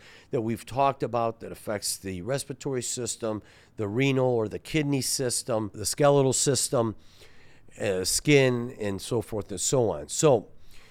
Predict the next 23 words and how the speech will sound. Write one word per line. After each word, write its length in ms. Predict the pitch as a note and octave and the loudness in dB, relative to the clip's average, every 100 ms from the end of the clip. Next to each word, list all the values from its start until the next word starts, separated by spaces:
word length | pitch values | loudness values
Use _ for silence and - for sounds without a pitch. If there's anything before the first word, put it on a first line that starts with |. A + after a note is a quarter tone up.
| - - - - | -20 -20 -16 -4
some 240 | - A3+ | 2 4
of 40 | |
the 80 | A3 | 4
recommendations, 1200 | F#3 F3+ F3+ E3+ D3 D#3+ D#3+ C#3 F#3 F#3 F3 - | 2 0 0 0 2 4 4 4 4 4 2 0
of 160 | C#3 - | -2 0
course, 380 | C#3+ D3 C3+ C3+ | 2 4 4 2
my 140 | C3 | 2
number 280 | C#3+ F3+ D#3 | 4 6 6
one 200 | A#2+ A2 | 4 2
recommendation 760 | G#2+ G#2+ G#2+ G#2 G2+ F#2+ A#2 | 0 -2 -6 -4 -4 -4 -6
is 140 | A#2 C#3+ | -4 -2
just 260 | D3 - | -2 -4
to 80 | C#3+ | -6
stay 440 | - - F3 E3+ | -6 -4 0 2
away 500 | E3 C#3 B2 C3+ C3+ | 0 0 2 2 2
from 260 | C3 C#3 B2+ | -2 -6 -8
things 420 | - A#2+ A#2+ A2+ | -2 -2 0 -2
such 300 | - B2 - | -4 -6 -6
as 140 | B2+ A2 | -8 -8
the 80 | |
wheat 280 | A2 C3 C3 - | -6 -6 -8 -8
germ 360 | B2 B2 A2+ | -6 -4 -6
agglutinin, 520 | G2+ C3+ C3 D3 C#3+ | -4 -4 -2 -2 -2